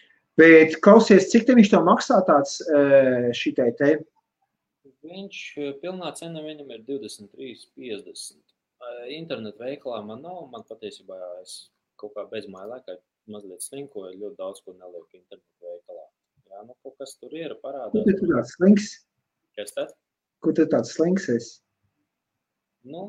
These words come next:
Speaker 2: tā sanāca, es nezinu, laikam vecāks paliek, slinkāks paliek.
Speaker 1: <laughs>
Speaker 2: Vienkārši, vienkārši mēģinu arī taisīt tādu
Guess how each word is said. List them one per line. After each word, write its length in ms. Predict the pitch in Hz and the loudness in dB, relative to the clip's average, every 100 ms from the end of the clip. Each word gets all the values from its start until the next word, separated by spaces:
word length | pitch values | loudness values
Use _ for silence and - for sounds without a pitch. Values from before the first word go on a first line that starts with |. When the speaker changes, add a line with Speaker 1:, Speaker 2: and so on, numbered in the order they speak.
| - | -16
Speaker 2:
tā 140 | 202 - | -16 -14
sanāca, 480 | 226 240 208 110 | -14 -12 -10 -10
es 160 | - - 180 | -14 -20 -18
nezinu, 320 | 190 120 104 | -16 -14 -12
laikam 300 | 110 110 113 | -12 -12 -14
vecāks 420 | 165 170 104 - | -14 -12 -14 -14
paliek, 320 | 107 101 95 | -12 -12 -14
slinkāks 480 | - 127 143 - - _ | -18 -20 -20 -20 -20 _
paliek. 300 | 92 90 - - - - - _ _ _ - | -16 -16 -18 -20 -20 -20 -20 _ _ _ -6
Speaker 1:
<laughs> 1400 | 123 - 165 139 160 151 147 156 139 147 - - - - _ _ _ _ _ _ - | -4 -2 -4 2 2 4 2 2 -2 -4 -8 -14 -14 -18 _ _ _ _ _ _ -8
Speaker 2:
Vienkārši, 720 | - - - - - 131 - _ _ _ | -8 -8 -12 -12 -12 -14 -14 _ _ _
vienkārši 400 | 139 185 202 196 | -10 -4 -4 -4
mēģinu 400 | 127 135 117 107 | -10 -20 -20 -16
arī 140 | 104 101 | -10 -8
taisīt 460 | 113 123 127 98 - | -8 -8 -10 -14 -10
tādu 340 | 98 92 | -8 -10